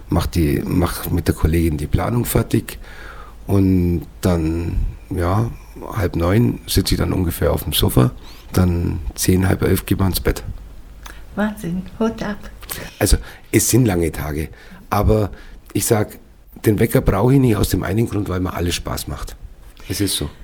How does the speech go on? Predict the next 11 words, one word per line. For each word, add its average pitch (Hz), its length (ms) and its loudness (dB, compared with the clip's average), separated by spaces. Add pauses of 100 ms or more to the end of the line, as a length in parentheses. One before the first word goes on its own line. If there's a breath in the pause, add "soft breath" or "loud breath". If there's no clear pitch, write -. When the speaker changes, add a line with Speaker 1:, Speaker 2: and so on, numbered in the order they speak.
(420 loud breath)
Speaker 2:
Ein 233 200 4
wunderbares 247 680 4
Schlusswort. 226 760 0
Ich 208 180 -2
danke 214 300 2
dir, 220 220 2
dass 202 260 -2
du 202 100 0
hier 214 300 0
gewesen 226 560 0
bist - 560 -6